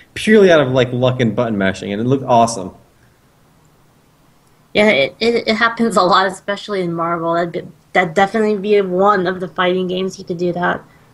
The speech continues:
Speaker 1: It made, made me feel badass. You know, that was my, that was my strategy in most fighting games. Besides Soul Calibur two. Soul Calibur two, I was pretty good at.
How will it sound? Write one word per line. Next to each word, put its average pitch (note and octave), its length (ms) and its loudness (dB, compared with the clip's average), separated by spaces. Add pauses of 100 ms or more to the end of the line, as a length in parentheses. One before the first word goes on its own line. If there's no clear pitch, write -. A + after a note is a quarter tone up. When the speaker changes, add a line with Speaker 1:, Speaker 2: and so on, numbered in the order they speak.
(220)
Speaker 1:
It - 80 -8
made, F#3 140 -2
made F3+ 180 0
me A3 40 -2
feel G#3+ 180 0
badass. C3 540 0
You G#2+ 60 2
know, A2+ 60 6
that C#3 100 6
was F3+ 100 6
my, F#3+ 80 6
that A3 100 4
was B3+ 100 4
my A3+ 120 6
strategy D3 420 2
in G#2+ 60 0
most G#2 220 -4
fighting F2+ 200 -6
games. F#2+ 280 -6
Besides G#3+ 340 2
Soul F#3 160 2
Calibur A#2+ 300 2
two. A2 120 2
Soul G#3+ 220 4
Calibur D3+ 280 2
two, C#3 140 0
I G#2+ 80 4
was A2 100 -4
pretty G2+ 180 -4
good F2+ 140 -4
at. D#2+ 160 -10